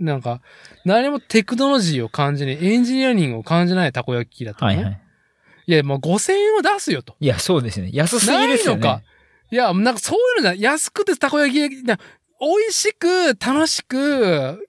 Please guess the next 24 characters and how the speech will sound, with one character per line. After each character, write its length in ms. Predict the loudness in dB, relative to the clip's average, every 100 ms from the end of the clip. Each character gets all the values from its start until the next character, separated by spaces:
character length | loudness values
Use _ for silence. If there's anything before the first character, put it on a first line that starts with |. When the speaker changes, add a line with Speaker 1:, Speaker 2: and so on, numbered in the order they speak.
| -14
Speaker 2:
素 240 | -10 -8
晴 140 | -2 0
ら 160 | 0
し 80 | 0
い 140 | -2 -2
ツ 200 | -2 -2
ー 140 | 0
ル 160 | 0 2
を 200 | 2 0
私 280 | -2 -2
は 80 | -2 0
欲 100 | -4
し 160 | -2
い 20 |
ん 80 | 0
だ 100 | -2
っ 40 | -2
て 100 | 0
思 60 |
っ 20 |
て。 0 |
Speaker 1:
火 60 | 2
力 260 | 2 0
が 20 | 0